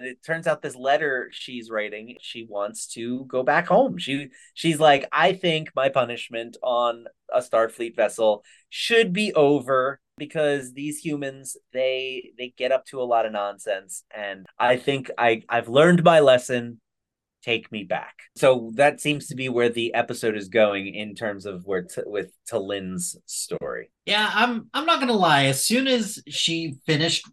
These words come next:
Speaker 2: writing that message, I, I wasn't buying it for,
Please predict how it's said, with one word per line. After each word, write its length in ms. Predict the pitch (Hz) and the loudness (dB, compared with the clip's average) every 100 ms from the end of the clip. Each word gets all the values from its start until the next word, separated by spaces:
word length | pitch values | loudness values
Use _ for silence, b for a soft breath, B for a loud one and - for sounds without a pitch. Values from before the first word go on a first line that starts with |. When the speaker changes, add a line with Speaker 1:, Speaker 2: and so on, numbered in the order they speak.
| 127 | -6
Speaker 2:
writing 340 | 117 117 123 131 | -2 -2 0 0
that 220 | 123 113 | 0 0
message, 520 | 113 - 143 139 - B - | -6 -2 -2 -2 -6 B -4
I, 200 | 156 165 | 0 2
I 160 | 156 147 | 2 2
wasn't 320 | 131 113 101 | 2 0 -4
buying 300 | 95 90 101 | -8 -10 -10
it 100 | - - _ - | -20 -20 _ -12
for, 320 | 107 95 87 | -8 -8 -10